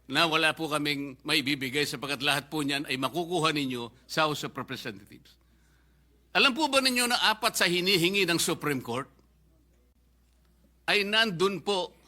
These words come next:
sa puso ng due process? Ano po yung hinihingi? Sinabi lamang po ng Supreme Court, "Pwede bang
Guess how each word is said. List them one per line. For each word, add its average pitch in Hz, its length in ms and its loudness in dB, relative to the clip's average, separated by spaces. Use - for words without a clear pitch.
sa 170 160 2
puso 185 400 0
ng 165 240 -2
due 143 160 -2
process? - 640 -10
Ano 240 160 -2
po 320 80 -4
yung 262 160 0
hinihingi? 175 480 0
Sinabi 269 400 -2
lamang 247 320 0
po 233 80 -4
ng 208 80 -2
Supreme 165 400 -8
Court, 147 160 -10
"Pwede 302 320 -2
bang 269 240 -4